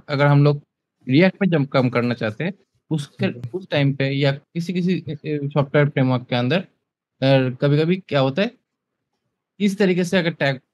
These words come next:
Speaker 1: एंड करते हैं, तो उधर जाके problem हो सकता है।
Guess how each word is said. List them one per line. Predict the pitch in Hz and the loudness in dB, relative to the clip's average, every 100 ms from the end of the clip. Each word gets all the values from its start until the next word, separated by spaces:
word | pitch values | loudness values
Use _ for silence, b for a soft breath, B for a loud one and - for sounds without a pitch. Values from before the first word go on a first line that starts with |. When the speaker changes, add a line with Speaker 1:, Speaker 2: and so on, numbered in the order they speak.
| - | -6
Speaker 1:
एंड | 160 | -6
करते | 147 165 156 | -2 -4 -2
हैं, | 175 190 | -4 -2
तो | 190 196 - _ _ _ _ _ _ _ _ | -2 -2 -6 _ _ _ _ _ _ _ _
उधर | 185 180 196 | -2 2 4
जाके | 170 180 | 4 2
problem | 196 147 156 160 | 2 2 2 0
हो | 151 | -2
सकता | 151 107 | -2 -6
है। | - | -10